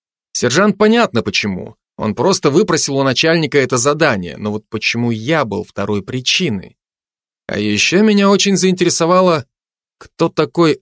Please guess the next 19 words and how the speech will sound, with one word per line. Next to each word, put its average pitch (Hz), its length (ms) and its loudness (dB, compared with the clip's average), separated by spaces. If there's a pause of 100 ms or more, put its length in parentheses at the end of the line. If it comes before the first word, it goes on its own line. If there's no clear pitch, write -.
Альфа. 156 460 -4 (760)
Насчет 104 400 -2
вопроса 160 480 0
обо 147 180 2
мне 190 180 2
сержант 135 420 -2
ничего 151 320 0
не 151 100 -2
ответил, 147 420 2
а 113 60 4
вот 120 180 0
про 113 260 0
Альфу 185 340 -2
рассказал. 104 760 -2 (560)
Оказывается, 123 680 0
у 139 160 -4
корпуса 147 440 -2
последней 131 520 -2
стражи 139 520 0